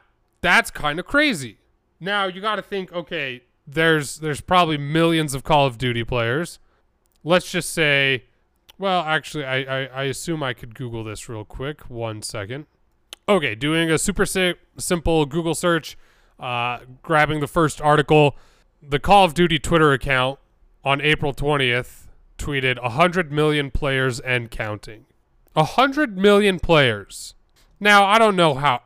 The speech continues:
active those players are. I don't know if it's just a hundred million accounts have been set up, but a hundred million is a big, big number. So if I'm in the top ten percent,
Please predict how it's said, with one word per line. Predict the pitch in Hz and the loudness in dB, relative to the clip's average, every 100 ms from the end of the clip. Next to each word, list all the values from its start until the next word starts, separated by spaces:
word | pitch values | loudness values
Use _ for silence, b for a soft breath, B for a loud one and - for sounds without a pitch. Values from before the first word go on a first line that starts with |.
| - | 4
active | 226 175 - 180 165 | 6 6 4 0 2
those | 165 160 147 | 2 2 0
players | - 151 151 135 | -2 0 0 0
are. | 143 143 | 0 2
I | 143 151 | 2 0
don't | 156 | 0
know | 143 135 | -2 -4
if | 120 | -6
it's | 135 110 | -10 -12
just | 127 113 | -14 -10
a | 113 | -8
hundred | 135 139 127 120 | -6 -6 -8 -8
million | 135 131 120 | -6 -4 -6
accounts | 104 - 151 151 147 - | -8 -4 0 0 -2 -6
have | 113 | -8
been | 127 110 | -8 -8
set | 101 - 113 104 | -10 -12 -10 -6
up, | 127 160 151 _ _ _ _ | 2 2 2 _ _ _ _
but | - 156 | 0 0
a | |
hundred | 147 226 247 277 185 | 4 4 4 0 0
million | 170 165 160 160 | 2 4 2 -2
is | - 147 139 | -4 -2 -2
a | 147 143 127 _ | 0 0 0 _
big, | 175 180 175 123 _ | 2 4 2 -2 _
big | - 143 131 117 | 0 0 0 -4
number. | 117 107 104 107 _ _ _ _ _ | -6 -6 -10 -20 _ _ _ _ _
So | - 180 | 0 2
if | 165 | 4
I'm | 254 320 294 | 6 6 4
in | 247 | 2
the | 143 | 0
top | - - 208 - - | 2 4 4 2 -2
ten | 180 190 190 | 0 0 0
percent, | - 151 - 139 123 - - | -6 -4 0 0 -2 -8 -20